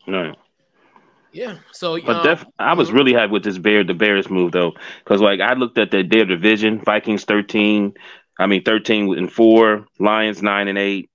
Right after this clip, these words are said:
Speaker 1: Packs, the Packers was eight and nine, and the Bears was three, three and fourteen. And I'm like, uh, they need, I,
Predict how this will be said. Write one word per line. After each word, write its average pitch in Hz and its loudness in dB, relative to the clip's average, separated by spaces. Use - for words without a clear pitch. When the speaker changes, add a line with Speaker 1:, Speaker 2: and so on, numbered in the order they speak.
Speaker 1:
Packs, 101 -4
the 78 -10
Packers 104 -4
was 92 -4
eight 104 0
and 98 0
nine, 95 -2
and - -
the 87 -4
Bears 98 0
was 87 -10
three, 92 -2
three 104 0
and 85 -6
fourteen. 92 -2
And 90 -2
I'm 95 0
like, 85 -2
uh, 98 0
they 120 0
need, 127 2
I, 127 0